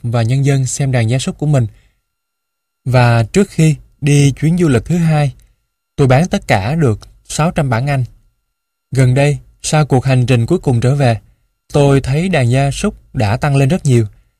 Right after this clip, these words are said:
nhất là cừu. Tôi ước mong các nhà máy dệt len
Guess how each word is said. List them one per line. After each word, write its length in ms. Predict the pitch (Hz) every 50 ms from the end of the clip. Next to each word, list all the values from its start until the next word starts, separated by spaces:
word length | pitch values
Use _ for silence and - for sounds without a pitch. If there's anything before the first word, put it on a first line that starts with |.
| _
nhất 160 | - 165 190 190
là 120 | 165 127
cừu. 320 | - - 127 123 117 107 104 - _ _ _ _ _ _ _ _ _ _ -
Tôi 380 | - 139 139 139 135 135 139 -
ước 200 | - 180 - -
mong 220 | 165 151 143 135 123 -
các 160 | - 165 160
nhà 120 | 165 135
máy 160 | 113 120 139 160
dệt 220 | 147 139 113 -
len 260 | 127 127 131 131 135